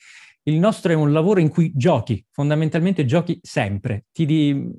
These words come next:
se è possibile ti devi anche divertire, se non è possibile comunque devi vivere la dimensione emozionale per cercare appunto di arrivare dove ti chiedono di arrivare. Ma fondamentalmente è un gioco,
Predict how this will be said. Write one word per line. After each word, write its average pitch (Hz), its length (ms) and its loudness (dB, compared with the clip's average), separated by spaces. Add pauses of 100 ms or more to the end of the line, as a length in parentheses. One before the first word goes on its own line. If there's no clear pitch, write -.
(120)
se - 220 -6
è 139 60 -2
possibile 185 560 2
ti 143 100 -4
devi 135 180 2
anche 139 260 0
divertire, 117 680 -2
se - 180 -2
non 139 140 0
è 131 80 -2
possibile 147 500 -2
comunque 131 280 -2
devi 120 180 2
vivere 123 340 2
la 113 80 0
dimensione 120 720 0 (160)
emozionale 131 920 0
per 123 440 -2 (160)
cercare 113 540 -4
appunto 110 360 -4
di 107 160 0
arrivare 120 540 -2
dove 110 340 -2 (380)
ti 139 100 -2
chiedono 113 400 0
di 107 80 0
arrivare. 104 540 -2 (460)
Ma 139 120 -2
fondamentalmente 180 720 2
è - 20 2
un 139 140 0
gioco, 107 420 -4